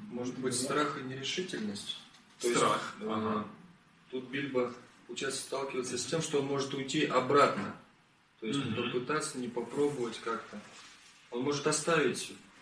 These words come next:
Speaker 1: путешествие.
Speaker 2: Мгм. Но он уже в финале практически. То есть это вот, собственно, вот они сокровища, да, лежат, вот они, он их видит практически, да.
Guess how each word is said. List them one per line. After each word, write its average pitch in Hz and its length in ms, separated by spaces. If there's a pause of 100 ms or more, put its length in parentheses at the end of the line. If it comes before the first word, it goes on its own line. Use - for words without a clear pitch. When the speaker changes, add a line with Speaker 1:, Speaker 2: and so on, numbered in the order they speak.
(380)
Speaker 1:
путешествие. - 720 (300)
Speaker 2:
Мгм. 127 480 (400)
Но 131 80
он 160 140
уже 170 160
в - 60
финале 104 380
практически. - 600
То - 220
есть - 120
это 139 180
вот, 143 200
собственно, 143 320
вот - 80
они 123 80
сокровища, 170 680
да, 113 120
лежат, 120 400
вот 113 160
они, 98 340
он 151 160
их 160 140
видит - 320
практически, - 640
да. 160 200